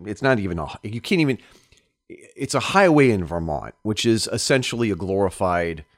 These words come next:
street, as it were. Um, and we went to this McDonald's 'cause we were hungry to get some lunch, and, and, and there was a little bit of a, of, of a crowd,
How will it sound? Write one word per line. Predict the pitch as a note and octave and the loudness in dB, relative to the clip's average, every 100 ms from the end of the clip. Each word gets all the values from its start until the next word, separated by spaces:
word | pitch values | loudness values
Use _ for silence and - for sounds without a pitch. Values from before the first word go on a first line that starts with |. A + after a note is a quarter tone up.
| _ | _
street, | - - D3 A#2 D#2+ _ - | -6 -4 -2 -2 -4 _ -10
as | E2+ D2+ | -10 -10
it | C#2+ | -14
were. | C2+ A#1+ _ _ _ - | -14 -16 _ _ _ -6
Um, | G2 F#2 F2+ F2 D#2 _ _ _ | -2 -2 -2 -6 -12 _ _ _
and | D3 C#3+ | -2 0
we | C#3+ | 2
went | D3 D3 | 0 0
to | D3+ C3 | -2 0
this | G#2 - | -2 -4
McDonald's | G#2+ - C#3 C3 A#2+ | -4 -2 0 0 -2
'cause | A#2 - | -6 -4
we | G#2 | -4
were | G#2 | -2
hungry | C3+ C3+ F2+ D#2+ | -4 -4 -6 -8
to | - | -10
get | F2 F2 | -8 -6
some | - G2+ | -6 -4
lunch, | D3 G2+ - | -4 -4 -6
and, | D#2+ D2 - | -8 -10 -8
and, | F2 E2+ F2+ | -6 -6 -8
and | F#2 | -8
there | F2+ | -6
was | E2+ | -6
a | F2+ | -8
little | E2+ F#2 | -8 -6
bit | F#2+ F#2+ | -2 -2
of | F2 | 0
a, | F#2+ - | -2 -2
of, | F2+ E2 | -6 -6
of | - G2 | -6 -8
a | |
crowd, | - E2+ B1+ D2 | -4 -4 -4 -6